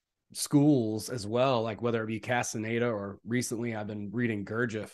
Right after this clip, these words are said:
and there's a, there's a story that he's telling about this guy who's running away from, I think it's an elephant or something, and he, like, runs over a cliff and he's, like, hanging on, you know, by the one branch,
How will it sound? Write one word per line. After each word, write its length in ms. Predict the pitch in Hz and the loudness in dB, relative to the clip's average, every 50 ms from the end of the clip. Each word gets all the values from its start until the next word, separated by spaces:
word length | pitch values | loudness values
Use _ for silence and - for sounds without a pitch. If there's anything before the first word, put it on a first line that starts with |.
| - - | -16 -12
and 140 | - 110 113 | -8 -6 -4
there's 200 | 120 120 110 107 | -4 -4 -4 -4
a, 220 | 117 113 104 95 - _ _ _ _ _ _ _ _ _ _ _ _ - | -6 -6 -8 -8 -12 _ _ _ _ _ _ _ _ _ _ _ _ -6
there's 200 | 107 123 120 104 | -4 -2 -2 -2
a 60 | 113 | -4
story 500 | - - - - 127 123 143 139 120 110 | -6 -8 -6 -4 0 2 2 2 2 0
that 100 | 110 104 | -2 -4
he's 240 | 107 104 101 - - _ | -6 -6 -6 -8 -10 _
telling 320 | - 117 117 117 117 110 | -6 -6 -4 -4 -4 -4
about 220 | 107 104 107 110 101 | -6 -6 -6 -6 -6
this 120 | 107 - | -8 -8
guy 260 | - 117 113 120 120 | -6 -2 -2 0 0
who's 200 | 101 117 120 98 | 0 -2 -4 -4
running 240 | 98 113 120 120 117 | -4 -4 -2 -2 -2
away 240 | 113 107 110 113 120 | -2 -2 -2 -2 -2
from, 240 | 117 - 117 107 104 - | -2 -4 -6 -6 -6 -8
I 80 | 101 | -10
think 180 | - - 127 120 | -8 -6 -6 -6
it's 120 | 110 - | -8 -10
an 80 | - 95 | -12 -10
elephant 560 | 104 107 120 135 123 - 104 95 98 - - - _ _ - | -6 -4 -2 -2 -2 -4 -6 -12 -12 -14 -18 -20 _ _ -16
or 100 | 104 98 | -14 -12
something, 380 | - - 107 101 101 110 98 - - - - - _ | -10 -10 -10 -10 -10 -12 -14 -14 -18 -20 -20 -18 _
and 200 | - 117 117 113 | -6 -6 -4 -2
he, 100 | 113 120 | -2 -2
like, 220 | 117 120 117 113 117 | -2 -2 -2 -2 -2
runs 280 | 113 123 135 135 120 | -2 0 0 2 2
over 260 | 135 139 127 117 117 | 4 2 4 2 0
a 60 | 110 101 | -2 -2
cliff 520 | - - 156 165 156 139 131 123 - - _ _ _ _ _ _ - | 0 2 4 6 6 6 4 2 -2 -10 _ _ _ _ _ _ -8
and 80 | 110 | -4
he's, 140 | 117 117 - | -4 -2 -2
like, 140 | 120 110 107 | -2 -4 -4
hanging 360 | - - 135 143 135 135 135 | -2 0 2 2 4 4 4
on, 300 | 139 139 151 151 147 139 | 6 6 6 6 6 6
you 80 | 135 131 | 6 4
know, 220 | 127 131 131 131 | 4 4 2 2
by 340 | 120 131 127 123 123 131 127 | 2 2 4 4 4 4 4
the 120 | 120 120 117 | 2 0 -2
one 720 | 113 107 - 110 117 127 139 139 135 131 131 127 117 110 - - _ _ _ _ _ _ _ _ _ _ _ _ _ - | -4 -6 -6 -2 2 4 6 6 6 4 4 2 0 -2 -6 -12 _ _ _ _ _ _ _ _ _ _ _ _ _ -12
branch, 760 | 120 107 131 135 127 139 127 113 104 - - - - - - | -2 0 2 4 4 2 2 0 -4 -8 -8 -8 -8 -10 -10